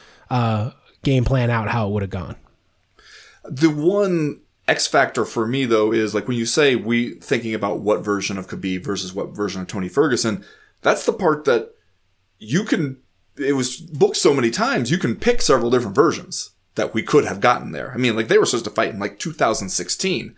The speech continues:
Speaker 2: and you could talk yourself into thinking, like, well, maybe the two thousand sixteen version of Ferguson versus the two thousand sixteen version of Khabib is a little more competitive and is a different fight. But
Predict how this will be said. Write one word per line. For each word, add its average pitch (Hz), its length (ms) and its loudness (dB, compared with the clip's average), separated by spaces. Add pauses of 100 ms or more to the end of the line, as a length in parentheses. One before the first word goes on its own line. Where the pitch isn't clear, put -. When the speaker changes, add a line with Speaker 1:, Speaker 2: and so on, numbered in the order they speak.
(320)
Speaker 2:
and 101 420 -2 (200)
you 160 100 -2
could 202 420 4 (200)
talk 143 240 -2
yourself 131 280 0
into 120 140 -2
thinking, 113 300 -4
like, 104 120 -2
well, 120 120 2
maybe 156 220 2
the 135 100 4
two 135 160 -4
thousand 113 260 2
sixteen 156 540 -2
version 98 320 0
of 92 80 -10
Ferguson 98 480 -6
versus 95 280 -6
the - 60 -16
two 101 140 -4
thousand 95 180 -10
sixteen 101 460 -8
version 196 280 -6
of - 100 -18
Khabib 139 520 -2 (840)
is 107 240 0
a 107 60 -4
little 107 200 0
more 98 180 -6
competitive 95 720 -4 (260)
and 98 220 -6
is 90 100 -6
a 95 60 -4
different 101 320 -6
fight. 156 320 0
But 107 200 0